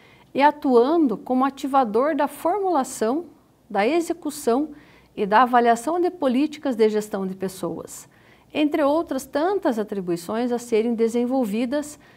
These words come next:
sempre que possível em regime de colaboração com os demais atores na organização.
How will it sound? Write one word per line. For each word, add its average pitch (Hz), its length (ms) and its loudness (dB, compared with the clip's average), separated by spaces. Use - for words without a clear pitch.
sempre 349 380 -2
que 349 100 -4
possível 254 800 -2
em 240 160 0
regime 233 460 2
de 226 100 0
colaboração 247 960 0
com 247 220 -2
os 247 180 -4
demais 247 540 0
atores 214 640 -2
na 233 220 2
organização. 196 760 -2